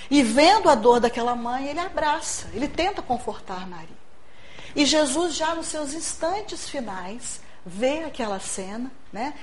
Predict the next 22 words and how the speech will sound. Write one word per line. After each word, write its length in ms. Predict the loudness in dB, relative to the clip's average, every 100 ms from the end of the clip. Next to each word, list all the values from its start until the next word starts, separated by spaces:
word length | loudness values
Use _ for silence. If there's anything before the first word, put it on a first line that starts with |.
| -10
de 140 | -6 -4
João 500 | 0 2 4 4 2
do 120 | 2
lado 320 | 2 2 0
de 120 | -4
Maria, 560 | -6 -6 -6 -2 -2 -4 -8 -12 -12 2
e 80 | 6
aí 160 | 8
nós 220 | 6 0
temos 340 | 2 2 2 0
o 40 |
relato 600 | 0 6 8 8 6 -2 -12 -12 -12 -10 -6
do 100 | -2
próprio 480 | 6 8 8 2
João. 380 | -2 -2 -4 -6 -10 -12 -12 -12 -12 -12 -4
Jesus, 560 | 4 6 8 10 8 8
então, 340 | 4 4 4
vendo 320 | 6 2 2
sua 280 | 0 2 4
mãe 300 | 4 2 0
perto 380 | 2 2 4 2
dela, 580 | 4 6 8 6 2